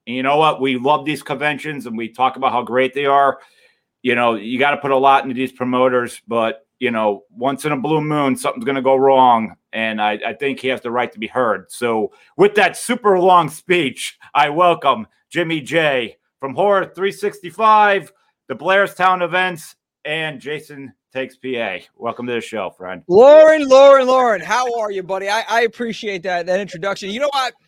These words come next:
Speaker 2: First of all, I wanna tell you and everybody out there, Merry Christmas, Happy Holidays right now.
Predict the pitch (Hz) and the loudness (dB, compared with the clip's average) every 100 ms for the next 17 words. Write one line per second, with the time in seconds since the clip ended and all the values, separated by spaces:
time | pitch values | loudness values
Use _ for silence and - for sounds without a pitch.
0 | _ _ _ _ _ _ _ _ _ _ | _ _ _ _ _ _ _ _ _ _
1 | - 277 - 202 190 196 180 214 190 151 | -4 -4 -4 -8 -8 -8 -10 -8 -8 -10
2 | 139 160 185 180 175 180 165 165 156 165 | -12 -8 -8 -6 -6 -6 -6 -8 -10 -8
3 | 254 208 - 214 - 98 170 175 131 - | -6 -6 -6 -8 -8 -12 -8 -8 -10 -12
4 | 180 180 117 107 117 107 104 104 98 | -10 -10 -14 -18 -18 -18 -18 -18 -20